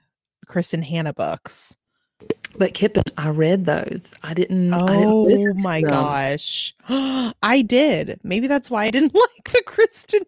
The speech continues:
Speaker 1: Hanna books. <laughs>
Speaker 2: You needed the book in hand. But, you know, I will
Speaker 1: Yeah.
Speaker 2: say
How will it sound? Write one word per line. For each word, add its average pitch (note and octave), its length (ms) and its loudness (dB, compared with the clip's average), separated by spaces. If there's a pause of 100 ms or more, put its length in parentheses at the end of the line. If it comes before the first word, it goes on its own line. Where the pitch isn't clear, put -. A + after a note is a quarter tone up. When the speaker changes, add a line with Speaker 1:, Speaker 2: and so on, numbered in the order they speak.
Speaker 1:
Hanna F#4+ 300 2 (100)
books. - 520 2 (120)
<laughs> D4 80 -10 (1080)
Speaker 2:
You G#3 240 2
needed F#3+ 320 4
the A#3 80 4
book A3 200 2
in A3 120 -6
hand. G3 340 -10
But, G#3 160 0
you C4 100 -2
know, B3+ 220 0
I G3+ 80 -4
will A3 240 2
Speaker 1:
Yeah. C#4+ 80 -12
Speaker 2:
say G#3 380 -4